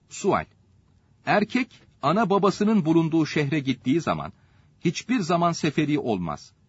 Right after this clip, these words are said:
Orası onun vatanı aslisi olur. Çünkü erkek, ana babasının mirasçısıdır.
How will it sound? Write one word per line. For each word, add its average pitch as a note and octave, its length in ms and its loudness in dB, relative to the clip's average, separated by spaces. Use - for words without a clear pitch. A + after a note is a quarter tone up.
Orası B2 340 0
onun A2 340 0
vatanı F#3+ 380 2
aslisi D#3 520 -2
olur. F2 300 -2
Çünkü C#3 340 0
erkek, G#2+ 440 -4
ana C3+ 260 2
babasının B2+ 560 0
mirasçısıdır. C#3 840 -2